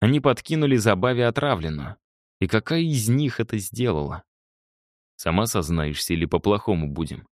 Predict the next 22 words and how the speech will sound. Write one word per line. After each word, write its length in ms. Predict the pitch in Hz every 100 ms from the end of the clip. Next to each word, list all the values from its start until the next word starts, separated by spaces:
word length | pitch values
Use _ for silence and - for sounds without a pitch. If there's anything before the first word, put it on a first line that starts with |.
| _ _ _ -
Спросил 460 | - 110 113 160
будто 320 | 135 135 - 120
бы 80 |
ласково, 680 | 117 135 156 - - 80 76
а 60 | 76
Доры 340 | 101 135 131
на 140 | 117
колени 400 | - 110 131 123
повалились. 720 | 82 82 78 73 69 71 - - _ _ _ -
"Прости, 580 | 120 120 - - 147
князь, 460 | 131 139 135 85 - _ _ _ -
не 160 | 123 143
виновата". 720 | 170 180 160 147 131 98 - _ _
"Не 160 | 78 78
знаю". 500 | 76 85 85 73 - _
"Это 300 | 123 123 160
она". 360 | 165 165 98 76 _ _
"Нет, 280 | 95 98 82
другая". 680 | 120 147 160 170 107 82 - _ _ _ _
Только 240 | 127 131
Ирина 440 | 135 151 156 107 73
молчала. 640 | 76 80 - 76 69